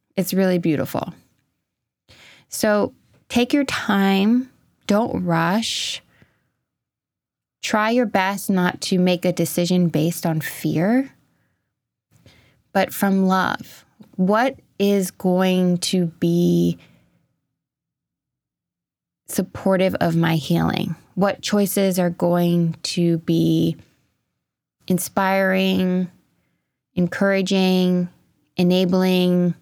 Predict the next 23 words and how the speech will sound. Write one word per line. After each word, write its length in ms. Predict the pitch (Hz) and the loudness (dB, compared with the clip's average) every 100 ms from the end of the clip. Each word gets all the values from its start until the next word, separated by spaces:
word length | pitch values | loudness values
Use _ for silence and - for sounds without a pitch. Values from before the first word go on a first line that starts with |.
| _ | _
providing 540 | - 180 180 185 190 180 | -4 -2 0 0 0 0
an 80 | |
environment 840 | 175 170 156 156 170 185 190 190 - - - _ _ - | 0 0 0 0 0 2 2 0 -6 -20 -20 _ _ -4
where 180 | 180 - | -2 -2
I 120 | 175 | -2
can 220 | 190 180 | -2 -2
connect 640 | 180 170 160 165 170 - - _ | 0 0 0 -2 -6 -14 -16 _
to 140 | - 180 | -2 0
my 160 | 175 | 2
self-worth 920 | 165 - 165 151 165 170 196 - - - - | 0 0 -2 -2 -2 0 -2 -4 -14 -10 -4
and 400 | 165 165 165 165 - | 0 2 2 -2 -4
the 200 | 165 170 | -2 0
worth 380 | 160 170 170 - | 0 0 -2 -4
in 140 | 170 | -4
other 240 | 165 160 156 | -4 -4 -6
people? 540 | - 165 - 98 - - _ _ _ _ _ _ _ - | -4 -6 -4 -6 -8 -12 _ _ _ _ _ _ _ 0
And 100 | 202 | 0
if 140 | 196 | 2
you're 100 | 202 | -2
still 340 | - - 208 | -2 -2 0
not 260 | 220 202 - | 2 0 -2
sure, 720 | - - 175 180 190 233 269 269 _ _ _ _ _ _ _ _ _ - | -6 -2 0 2 2 2 0 -2 _ _ _ _ _ _ _ _ _ -2
meditate 560 | 185 214 247 254 175 | 2 4 2 0 -4